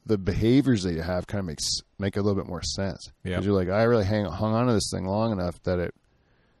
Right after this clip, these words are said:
Speaker 1: that it made, it changed my whole everything."
Speaker 2: It's not holding you hostage anymore.
Speaker 1: Yeah, yeah.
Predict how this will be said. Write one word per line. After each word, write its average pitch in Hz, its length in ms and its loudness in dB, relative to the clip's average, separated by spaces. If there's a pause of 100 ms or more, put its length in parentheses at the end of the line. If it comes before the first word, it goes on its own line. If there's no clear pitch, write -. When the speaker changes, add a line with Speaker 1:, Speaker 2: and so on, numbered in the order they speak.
(180)
Speaker 1:
that 92 180 0
it 87 140 -4
made, 107 380 0
it 92 100 -8
changed 110 420 -2
my 80 340 -8 (100)
whole 92 580 -4
everything." 101 320 -8 (140)
Speaker 2:
It's - 80 -20
not 101 160 -4
holding 95 240 0
you 90 60 -4
hostage 95 420 -2
anymore. 87 400 -4 (480)
Speaker 1:
Yeah, 120 320 8
yeah. 98 260 2